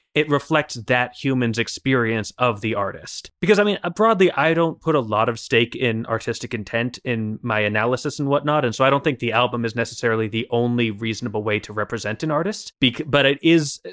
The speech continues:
a sort of privileged one because it's the one that the artist chose.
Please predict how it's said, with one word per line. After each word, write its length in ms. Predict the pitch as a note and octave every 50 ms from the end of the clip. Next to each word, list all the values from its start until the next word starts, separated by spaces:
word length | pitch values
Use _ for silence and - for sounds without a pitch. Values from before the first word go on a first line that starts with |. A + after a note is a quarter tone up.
| _ _ - -
a 120 | D#3 E3 C#3+
sort 260 | - - F3 E3 D#3
of 100 | C3 -
privileged 500 | - - C#3+ C#3 C3+ C#3 C3+ B2+ - C#3
one 280 | C3+ C3+ C3+ C3+ C3
because 480 | A#2+ B2 B2 A#2+ - - C3+ C3 B2+ A#2
it's 240 | B2+ B2+ - - -
the 100 | C3 A2+
one 300 | G#2+ A#2+ B2 A#2+ A#2+ A2+
that 120 | A2+ -
the 120 | - B2+ -
artist 400 | A2+ A2 G#2+ G#2 G#2 - - -
chose. 540 | - - - G2+ - - D#2 - - -